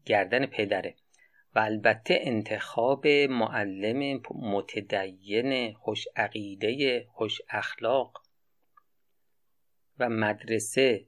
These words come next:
و معلم خانهٔ مناسب دینی، اخلاقی، مهذب. دقت کردی؟ هم معلم سالم باشه، هم اون محیطی که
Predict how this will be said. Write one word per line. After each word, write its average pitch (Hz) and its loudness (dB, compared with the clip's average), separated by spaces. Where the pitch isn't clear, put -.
و 120 0
معلم 107 0
خانهٔ 107 0
مناسب 110 0
دینی، 110 -2
اخلاقی، 113 -4
مهذب. 110 0
دقت 113 -4
کردی؟ 120 2
هم 131 -2
معلم 117 0
سالم 151 -2
باشه، 135 -4
هم 190 -2
اون 196 0
محیطی 165 0
که 185 -8